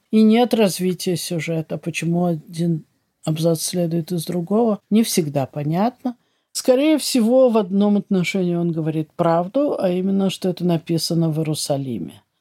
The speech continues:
Долгое время считалось, что написано в Александрии, но никаких оснований, никаких прямых указаний на то, что ему знакома Греция или Египет, э, нет. Это столичный город,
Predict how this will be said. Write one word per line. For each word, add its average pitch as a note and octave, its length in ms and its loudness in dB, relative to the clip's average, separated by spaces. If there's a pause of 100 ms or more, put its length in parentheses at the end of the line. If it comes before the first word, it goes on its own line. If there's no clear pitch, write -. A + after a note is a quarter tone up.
(580)
Долгое G3+ 420 2
время F#3 340 2
считалось, E3 680 0
что E3 400 -2
написано E3 600 0
в F3+ 40 0
Александрии, A3+ 920 0
но G#3+ 200 4
никаких G#3+ 760 0
оснований, F#3+ 720 2
никаких F3 480 -2
прямых E3+ 640 0 (460)
указаний E3 600 2
на D3+ 160 0
то, D#3+ 200 -2
что - 160 -8
ему D3 180 -4
знакома C#3+ 520 -8
Греция D#3 540 -6
или G3+ 120 -6
Египет, F3 540 -6 (680)
э, F#3 260 2
нет. F#3 500 2 (360)
Это F#3+ 260 0
столичный F3 800 0
город, F#3+ 540 -2